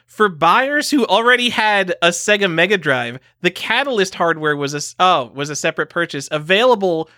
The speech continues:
for one hundred ninety-nine dollars, still including Outback Joey.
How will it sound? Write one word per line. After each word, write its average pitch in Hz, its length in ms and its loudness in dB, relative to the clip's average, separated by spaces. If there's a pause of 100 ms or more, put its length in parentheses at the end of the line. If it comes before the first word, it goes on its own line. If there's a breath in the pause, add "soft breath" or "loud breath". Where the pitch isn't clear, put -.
(100)
for 196 160 2
one 202 200 2
hundred 233 280 2
ninety-nine 208 560 0
dollars, 185 540 2 (180)
still 302 460 -2
including 269 560 0
Outback 220 500 0
Joey. 156 680 -2